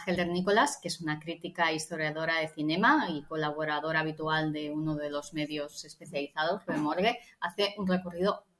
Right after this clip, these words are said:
extraordinario por todas las producciones que hay y precisamente es muy crítica, o sea, <laughs> yo me acuerdo que cuando estábamos con la traducción al castellano,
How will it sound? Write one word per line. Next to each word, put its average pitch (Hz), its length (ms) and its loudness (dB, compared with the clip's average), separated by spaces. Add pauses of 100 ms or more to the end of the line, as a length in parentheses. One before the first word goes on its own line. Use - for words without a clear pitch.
(200)
extraordinario 165 1080 2 (460)
por 185 180 2
todas 180 260 6
las 156 480 4
producciones 180 760 0
que 165 140 2
hay 185 480 8
y 202 420 2
precisamente 208 1040 2
es 202 140 0
muy 226 200 2
crítica, 190 540 2
o 127 40 -6
sea, 131 340 2 (340)
<laughs> 262 220 4
yo 240 200 4
me 233 80 6
acuerdo 220 380 6
que 202 120 2
cuando 196 200 0
estábamos 202 380 4
con 247 100 2
la 208 140 6
traducción 202 440 2
al 208 140 2
castellano, 202 680 4